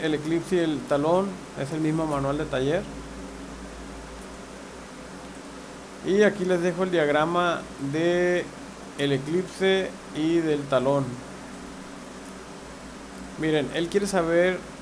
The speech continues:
lo, todo lo referente a la energía de la bomba de combustible. Como pueden ver aquí, la tierra la toma del,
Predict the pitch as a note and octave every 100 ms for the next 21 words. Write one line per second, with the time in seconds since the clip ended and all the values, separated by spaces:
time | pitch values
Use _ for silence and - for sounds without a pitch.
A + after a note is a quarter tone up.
0 | - - D3+ D3+ B2 - D#3+ F3 F3 D#3
1 | D3 C#3+ C#3+ D#3 D#3 D3 C#3 C#3+ D3+ D#3+
2 | D#3+ D3 D3+ E3 E3 D3 C#3+ D3 D3 C#3+
3 | C#3 - C3+ C#3 - F3+ F3 D3 B2+ B2
4 | - - - - - - - - - C3+
5 | C3+ - D#3+ E3+ E3+ - F#3 G3+ D#3+ D3+
6 | D3 D#3 E3 D3+ D3+ D#3 E3 E3+ - -
7 | - - C3 D3+ D#3+ E3 E3 D#3+